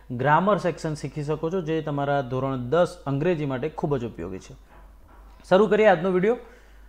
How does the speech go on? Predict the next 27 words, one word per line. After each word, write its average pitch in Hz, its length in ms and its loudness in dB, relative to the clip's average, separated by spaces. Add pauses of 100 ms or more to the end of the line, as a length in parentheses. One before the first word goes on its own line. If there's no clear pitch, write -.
(280)
અ, 135 160 2
ઘણી 190 200 6
બધી 233 200 6
કોમેન્ટ્સ 220 460 2
આવતી 190 260 4
હતી 190 120 0
વારંવાર 165 480 4
કે 165 180 -2
"કોમ્પ્રિહેન્શનનો 170 720 -2
વીડિયો 156 220 0
બનાવો 139 320 -2
સર", 131 240 -6
તો 139 380 -6 (300)
એ 147 100 0 (480)
કોમેન્ટ્સને 180 520 -2
માન 143 260 0
આપીને 127 500 -4
આપણે 123 200 -4
કોમ્પ્રિહેન્શનનો 160 600 -4
પણ 156 140 -6
વીડિયો 147 220 -4
બનાવી, 143 600 -6
અ, 131 220 -4
બનાવી 143 300 -2
રહ્યા 156 180 0
છીએ 170 140 -4
આજે. 190 280 -6